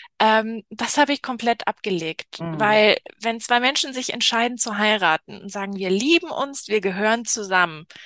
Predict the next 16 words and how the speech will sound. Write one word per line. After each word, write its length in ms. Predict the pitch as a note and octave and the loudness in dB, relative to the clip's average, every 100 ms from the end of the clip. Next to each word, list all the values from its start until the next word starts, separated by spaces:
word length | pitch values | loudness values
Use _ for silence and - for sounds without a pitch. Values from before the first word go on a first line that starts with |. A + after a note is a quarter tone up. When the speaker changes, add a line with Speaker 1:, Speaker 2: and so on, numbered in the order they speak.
| - - | -20 -4
Speaker 1:
dann 180 | F#3+ F#3+ | -2 0
muss 200 | G3 - | 0 -2
das 200 | A#3+ - | -4 -2
gefeiert 560 | B3 - A#3 B3 F#3+ | -2 0 2 4 2
werden. 420 | D#3+ D3+ D3+ D#3 F#3 - - - | 0 0 -2 -4 -14 -12 -12 -12
Speaker 2:
Finde 180 | G3+ - | -10 2
ich 0 | |
Speaker 1:
Und, 320 | B3 A#3+ - | 2 2 2
Speaker 2:
auch. 40 | |
Speaker 1:
ähm, 300 | - A#3 A#3 - - _ _ | 6 6 4 -8 -18 _ _
dafür 280 | B3+ A#3+ C#4 | 0 2 0
bin 220 | A3 C#4+ | 0 -2
ich 120 | D4+ - | -2 0
ja 120 | B3+ | 0
auch 140 | - | 0
da, 360 | - A#3 C4 G#3+ | 0 2 4 2